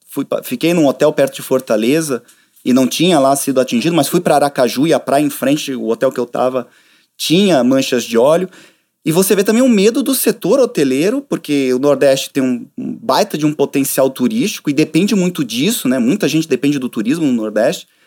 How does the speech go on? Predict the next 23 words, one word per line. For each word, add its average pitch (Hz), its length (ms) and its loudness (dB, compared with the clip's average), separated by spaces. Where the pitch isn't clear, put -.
é 143 160 4
um 196 100 2
dos 143 160 -4
carros-chefes 135 580 -2
da 147 200 2
região. 131 600 0
E 240 220 2
mesmo 233 280 4
escondendo 285 600 2
a 185 40 2
informação 165 600 0
pra 240 180 -2
não 233 200 0
perder 233 840 0
a - 120 0
diária, 170 720 2
o 151 120 0
turista, 160 720 -2
não, 190 300 2
pode 180 320 0
vir, 170 440 0
é 160 60 2
tranquilo. 160 680 0